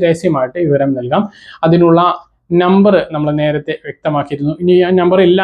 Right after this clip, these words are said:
എങ്കിൽ നിങ്ങളുടെ റേഷൻ കാർഡിൻ്റെ പുറകുവശത്ത് റേഷൻ ഇൻസ്പെക്ടറുടെ നമ്പറുണ്ട്, റേഷൻ, താലൂക്ക് റേഷൻ ഇൻസ്പെക്ടർമാരുടെ നമ്പർ ഉണ്ടാകും, അതിൽ വിളിച്ചിട്ട് അറിയിക്കാവുന്നതാണ്.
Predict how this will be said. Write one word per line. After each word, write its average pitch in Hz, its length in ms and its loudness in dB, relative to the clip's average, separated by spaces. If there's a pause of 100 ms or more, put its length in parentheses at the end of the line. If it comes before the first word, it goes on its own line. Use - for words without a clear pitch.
(120)
എങ്കിൽ 156 220 -6
നിങ്ങളുടെ 156 260 -4
റേഷൻ 160 280 -6
കാർഡിൻ്റെ 160 280 -2
പുറകുവശത്ത് 147 560 -4 (1160)
റേഷൻ 214 320 2
ഇൻസ്പെക്ടറുടെ 175 560 0
നമ്പറുണ്ട്, 151 400 0 (420)
റേഷൻ, 185 300 0 (280)
താലൂക്ക് 190 360 2
റേഷൻ 170 240 0
ഇൻസ്പെക്ടർമാരുടെ 160 680 0
നമ്പർ 143 240 -4
ഉണ്ടാകും, 135 320 -2 (120)
അതിൽ 160 240 0
വിളിച്ചിട്ട് 143 380 -2 (460)
അറിയിക്കാവുന്നതാണ്. 139 800 0